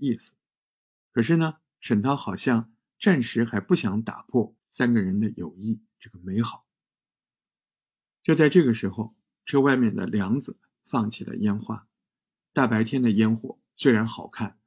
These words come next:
但一会儿就没了。人家老话说，“烟花容易冷，人事容易分。”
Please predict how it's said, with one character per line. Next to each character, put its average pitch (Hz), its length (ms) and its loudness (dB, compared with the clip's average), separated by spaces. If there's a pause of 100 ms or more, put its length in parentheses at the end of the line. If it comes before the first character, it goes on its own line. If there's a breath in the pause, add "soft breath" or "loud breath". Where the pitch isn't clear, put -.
(180)
但 110 140 -8
一 139 80 0
会 - 160 -6
儿 - 60 -16
就 - 100 -12
没 - 60 -14
了。 - 340 -20 (440)
人 117 120 2
家 139 100 6
老 127 160 4
话 127 200 0
说 127 400 0 (100)
，“烟 170 300 4
花 147 260 -4
容 107 260 0
易 127 160 0
冷， 92 200 -10 (460)
人 101 280 0
事 - 340 -6
容 90 240 -4
易 117 160 -4
分。” 117 300 -6